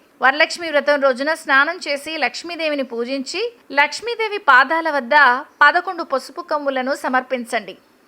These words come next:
కొంత సమయం తర్వాత గవ్వలను ఎర్రటి గుడ్డలో కట్టి వాటిని అల్మారాలో లేదా భద్రంగా ఉంచండి. ఈ పరిహారాలు చేయడం వల్ల సంతోషం, ఐశ్వర్యం, సంపదలు పెరుగుతాయి.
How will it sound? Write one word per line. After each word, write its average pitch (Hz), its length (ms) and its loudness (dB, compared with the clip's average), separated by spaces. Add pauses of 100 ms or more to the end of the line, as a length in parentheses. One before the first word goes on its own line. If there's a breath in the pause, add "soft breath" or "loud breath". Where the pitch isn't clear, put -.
(320 soft breath)
కొంత 359 220 0
సమయం 349 480 2
తర్వాత 311 380 2 (300)
గవ్వలను 277 600 2 (140)
ఎర్రటి 277 480 -2
గుడ్డలో 269 420 2
కట్టి 294 480 -4 (300 soft breath)
వాటిని 302 360 4
అల్మారాలో 311 840 2
లేదా 277 260 6
భద్రంగా 262 540 0
ఉంచండి. 214 480 -6 (280)
ఈ 370 140 -2
పరిహారాలు 302 600 4
చేయడం 262 440 -2
వల్ల 254 300 4 (400 soft breath)
సంతోషం, 381 680 0 (220)
ఐశ్వర్యం, 294 680 0 (220)
సంపదలు 277 520 2
పెరుగుతాయి. 233 640 -2